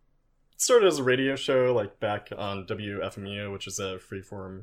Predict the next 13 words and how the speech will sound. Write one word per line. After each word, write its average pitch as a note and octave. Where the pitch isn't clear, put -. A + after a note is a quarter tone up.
radio G2
station G2
out F#2+
of F#2
New F2+
Jersey, F#2+
back F#2
in F#2+
two G#2
thousand, F#2
or F#2
was F3
it? A3